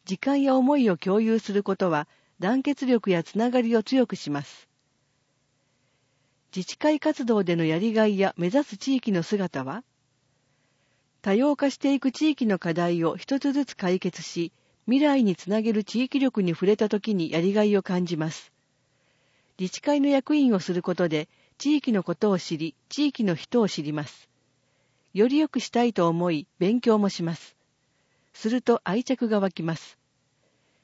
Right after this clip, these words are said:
もしどこかに行くようなことがあっても帰ってきたくなる。そんな地域づくりをしていきたいです。これからの課題や新しく進めていきたいことは？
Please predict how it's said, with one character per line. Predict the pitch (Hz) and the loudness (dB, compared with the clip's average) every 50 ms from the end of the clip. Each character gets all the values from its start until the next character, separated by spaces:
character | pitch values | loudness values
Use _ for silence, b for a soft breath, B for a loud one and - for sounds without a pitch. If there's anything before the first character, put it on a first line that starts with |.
| _ _ | _ _
も | - 240 311 | -4 -4 -4
し | - - 240 | -2 -2 -2
ど | 214 277 | -2 0
こ | - 320 294 | 0 -2 0
か | - 247 | 0 0
に | 220 185 170 | 0 0 0
行 | 175 - | -2 -2
く | - 233 | 0 0
よ | 254 262 | 2 4
う | 247 | 4
な | 226 196 | 2 0
こ | - 180 175 | 0 -2 -2
と | - 196 | -2 -2
が | 180 175 175 | -2 -2 -2
あ | 196 | -4
っ | |
て | 196 _ - 175 160 | -6 _ -4 -2 -2
も | 160 143 - - - | -2 -2 -4 -6 -6
帰 | - 285 294 285 | -4 -2 -2 -2
っ | |
て | - - 190 160 | -4 -4 -6 -6
き | - - | -6 -4
た | - 202 | -6 -6
く | - - | -4 -4
な | 165 165 165 | -4 -4 -4
る。 | 147 135 - _ _ _ _ _ _ _ _ _ - | -4 -6 -10 _ _ _ _ _ _ _ _ _ -10
そ | - - 220 269 | -4 -2 0 0
ん | 277 | 2
な | 285 285 247 | 0 0 -2
地 | - 233 262 | -2 -2 -2
域 | 254 - 277 | -2 -2 -2
づ | 247 294 | -2 -2
く | 269 - 277 | -2 0 0
り | 226 208 180 | 2 2 2
を | 156 | 0
し | - | -2
て | - - 185 | -4 -4 -2
い | 196 196 | -2 -4
き | - | -4
た | - - 190 180 | -4 -4 -2 -2
い | 160 | -2
で | - 139 - | -4 -6 -8
す。 | - - - _ _ _ _ _ _ _ _ _ _ _ _ _ _ _ _ _ _ _ _ _ _ _ _ _ _ _ _ _ _ _ _ _ _ | -10 -16 -20 _ _ _ _ _ _ _ _ _ _ _ _ _ _ _ _ _ _ _ _ _ _ _ _ _ _ _ _ _ _ _ _ _ _
こ | - - 240 | -4 -2 -2
れ | 277 285 | -2 -2
か | - 311 | -2 0
ら | 302 311 | 0 2
の | 294 262 214 | 2 0 0
課 | - 185 170 | -2 -2 -2
題 | 180 185 190 190 170 | 0 0 -2 0 -2
や | 175 165 - | -2 -2 -2
新 | - 175 - 262 285 302 | -4 -2 0 0 -2 -2
し | - - | -4 -4
く | - 202 | -4 -4
進 | 180 - 165 - - 220 | -4 -4 -6 -6 -2 -2
め | 233 226 | 0 0
て | - 226 214 | 2 2 0
い | 214 | 0
き | - - | 0 -4
た | - 208 | -2 0
い | 208 208 | 0 0
こ | - 196 | -2 -4
と | - - 175 143 | -4 -2 -2 -2
は？ | 135 180 240 | -4 -6 -10